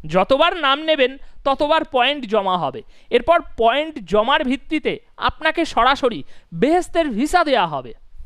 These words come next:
তাই এত বড় সুযোগ দেওয়ার জন্য বিএনপিকে সত্যি ধন্যবাদ তো জানাতেই হচ্ছে, কারণ তারা ভোটে জেতার আগেই জনগণের জন্য আধ্যাত্মিক সেবা চালু করে দিল।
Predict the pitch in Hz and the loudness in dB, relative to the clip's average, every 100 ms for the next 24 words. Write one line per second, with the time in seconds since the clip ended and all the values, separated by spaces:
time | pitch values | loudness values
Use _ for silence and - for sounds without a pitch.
0 | - - - 214 226 - - - - 226 | -14 -8 0 2 2 0 -8 -12 0 2
1 | 233 220 294 294 294 302 - 247 269 254 | 4 4 2 4 2 0 -2 -6 -4 -4
2 | 233 277 269 240 277 240 156 - - - | -2 0 0 -2 -6 -4 -8 -10 -16 -16
3 | 240 311 370 349 359 349 339 - - 262 | -2 2 2 0 -4 0 0 -2 0 0
4 | - - 330 175 - - - 165 277 349 | 0 0 0 0 -8 -18 -6 0 0 2
5 | 359 339 - 330 196 202 254 330 330 254 | 2 2 0 -2 0 0 0 -2 -4 -2
6 | 170 - - - - - - 202 226 277 | -4 -6 -10 -10 -14 -16 0 2 4 2
7 | 277 254 220 233 269 214 180 226 285 285 | 0 -6 -2 0 0 0 -4 -4 -4 -4
8 | 294 285 285 226 240 330 233 156 220 285 | 0 -2 0 -4 -2 -4 -6 -8 -8 -6
9 | 311 311 320 302 311 302 220 - - - | -2 0 0 0 -2 0 -4 -6 -16 -12
10 | - 254 302 262 330 339 - 330 330 - | -2 0 0 0 0 0 -6 -6 -6 -6
11 | - 254 269 262 247 240 220 208 190 165 | 0 2 2 2 0 -2 -2 -4 -4 -6
12 | 127 | -12